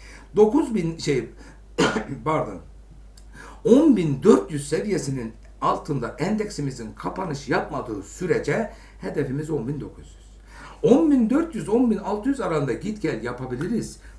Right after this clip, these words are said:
Panik asla olmayın. Yeter ki on bin dört yüzün altında hacimli bir kapanış yapmayalım. Bugün hacim de güzeldi. Yüz otuz milyar T L'ye civarında bir hacim vardı. O da gayet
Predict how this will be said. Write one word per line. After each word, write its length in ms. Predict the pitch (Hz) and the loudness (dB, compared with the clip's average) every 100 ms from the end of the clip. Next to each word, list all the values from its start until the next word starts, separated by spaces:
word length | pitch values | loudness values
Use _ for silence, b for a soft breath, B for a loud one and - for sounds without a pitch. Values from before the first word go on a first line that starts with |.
| b | b
Panik 300 | 147 196 - - | -4 -4 -6 -8
asla 500 | - - 123 104 - | -8 -8 -8 -8 -6
olmayın. 440 | 135 139 85 73 - - - b b | -2 -2 -2 -12 -20 -20 -20 b b
Yeter 360 | 165 208 277 277 | -4 0 0 -2
ki 80 | 165 | -2
on 260 | 185 247 | 0 2
bin 140 | 190 151 | 2 2
dört 220 | 208 208 | 0 0
yüzün 160 | 160 160 - | -10 -10 -4
altında 640 | 160 - 156 151 185 202 B B | -4 -4 -8 -4 -4 -4 B B
hacimli 580 | - 185 196 208 240 202 | -6 -4 -2 -2 0 0
bir 180 | 165 | -2
kapanış 640 | 139 139 147 196 277 - - - - | -4 -2 0 2 0 -2 -18 -20 -2
yapmayalım. 600 | 147 143 - 123 - - - B B | 0 0 -4 -14 -14 -16 -20 B B
Bugün 240 | 175 214 233 | -2 2 4
hacim 360 | 160 202 277 | 2 2 6
de 60 | 233 | 4
güzeldi. 580 | 120 113 104 107 185 190 B B | 2 -2 -4 -4 -8 -8 B B
Yüz 180 | 156 185 | -6 4
otuz 400 | 220 214 262 196 | 4 4 -2 -4
milyar 540 | 147 170 170 190 220 - | -4 -2 0 2 2 0
T 200 | 139 123 | -2 0
L'ye 260 | 120 104 | -2 -2
civarında 720 | 156 156 123 117 127 247 262 B B B | -4 -4 -4 -4 2 2 2 B B B
bir 100 | 277 | 0
hacim 480 | 214 190 226 285 254 | 0 0 2 4 4
vardı. 280 | 123 - - - | 0 -4 -12 -4
O 160 | 277 190 | 0 0
da 40 | |
gayet 520 | 127 139 135 208 277 | 0 0 2 4 2